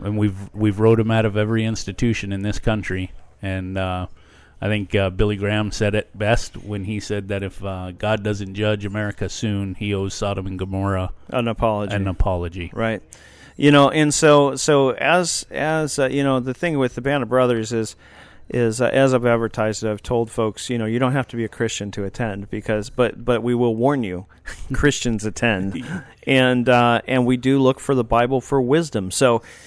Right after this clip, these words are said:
Speaker 2: if you acknowledge that the Bible is a really old book, and that people wouldn't probably have taken so much time to write it unless they had something meaningful to communicate,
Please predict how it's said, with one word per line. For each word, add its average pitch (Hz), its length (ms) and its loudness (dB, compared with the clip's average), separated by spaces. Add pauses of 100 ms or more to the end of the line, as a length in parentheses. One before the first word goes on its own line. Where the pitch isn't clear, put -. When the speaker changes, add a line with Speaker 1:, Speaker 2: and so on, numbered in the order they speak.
(600)
Speaker 2:
if 185 340 4
you 180 460 2
acknowledge 135 800 2
that 120 180 -2
the 120 60 -10
Bible 117 420 2
is 113 160 -4
a 110 60 -2
really 107 240 -2
old 101 240 -4
book, 101 320 -2 (580)
and 120 320 -2
that 117 460 0 (140)
people 131 340 -2
wouldn't 120 400 -2
probably 117 320 0
have 107 220 -4
taken 107 300 -6
so 113 140 -4
much 104 200 -6
time 113 240 -6
to 104 40 -6
write 107 300 0
it 127 180 0
unless 110 340 -4
they 107 100 -4
had 107 180 -2
something 101 420 -6
meaningful 107 520 -4
to 104 360 -4 (140)
communicate, 113 720 -4